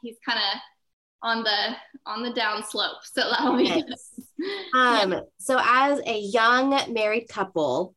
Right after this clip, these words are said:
Speaker 2: what are some things that, um, you guys like to do together? What kind of community do you have? Um, and tell us some things about what you guys, you know,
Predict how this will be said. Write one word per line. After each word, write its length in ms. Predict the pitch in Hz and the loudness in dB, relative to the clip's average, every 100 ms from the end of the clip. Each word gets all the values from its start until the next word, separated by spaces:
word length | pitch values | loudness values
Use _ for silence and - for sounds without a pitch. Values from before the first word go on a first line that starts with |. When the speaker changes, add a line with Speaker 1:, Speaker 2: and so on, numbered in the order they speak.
| - | -8
Speaker 2:
what 180 | 220 233 | 0 2
are 140 | 262 | 2
some 220 | 269 254 | 2 0
things 400 | 233 208 202 196 | 0 0 0 -2
that, 340 | 202 185 185 180 | 0 2 0 -2
um, 260 | 175 175 170 | -4 -2 0
you 120 | 190 | 0
guys 220 | 208 202 | 0 0
like 140 | 202 190 | -2 -4
to 80 | 190 | -4
do 140 | 202 | -2
together? 560 | 196 185 180 175 170 165 | 0 2 2 4 2 2
What 140 | 170 | 0
kind 160 | 208 214 | -2 -4
of 80 | 202 | -4
community 520 | 208 196 190 180 180 | -2 0 2 2 0
do 120 | 180 | 0
you 160 | 170 180 | 2 2
have? 440 | 170 160 165 170 - - _ _ | 2 2 2 0 -8 -20 _ _
Um, 340 | 180 175 165 165 | 0 2 2 0
and 120 | 180 | -4
tell 220 | 185 185 | -2 0
us 160 | 190 190 | 0 -2
some 160 | 196 | -4
things 300 | 190 185 185 | 0 0 2
about 420 | 180 170 165 160 - | 2 4 4 4 -4
what 180 | 196 196 | -4 -4
you 100 | 202 | -2
guys, 400 | 170 175 180 - _ | 2 2 0 -8 _
you 120 | 208 180 | -6 -2
know, 320 | 156 165 | 0 -2